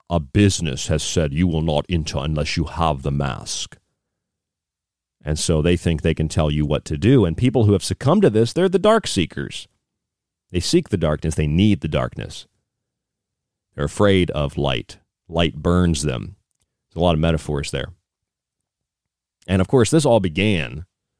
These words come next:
officially during the Ides of March last year, twenty twenty. The Ides of March, of course, is the midpoint of the month.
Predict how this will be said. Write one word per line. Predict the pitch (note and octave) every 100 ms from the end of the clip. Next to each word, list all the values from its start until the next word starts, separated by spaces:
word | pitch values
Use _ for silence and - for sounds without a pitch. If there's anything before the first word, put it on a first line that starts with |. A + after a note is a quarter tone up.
| _ _ _ _
officially | - - A2 - D#2+ A#1 G1+ - _ _ _ _ _ _ _ _ _ _ _
during | A#2 A#2
the | G#2+
Ides | F2 G2 F2
of | E2+
March | F#2+ A#2 - - - - _ _ _ _ -
last | F#2 F#2 F2 - - _ _ _ _ _ _ _ _ _ _ _ _ _ _
year, | - A2 F2
twenty | - F#2 F#2
twenty. | F#2+ F2 B1 _ _ _ _ _ _ _ _ _ _ _ _
The | F2+
Ides | F2+ E2+
of | E2
March, | E2+ E2
of | -
course, | F2+ E2 D2
is |
the | D#2+
midpoint | F2+ F2 - E2
of | D2
the | D2+
month. | F#2 F2+ D2+ - -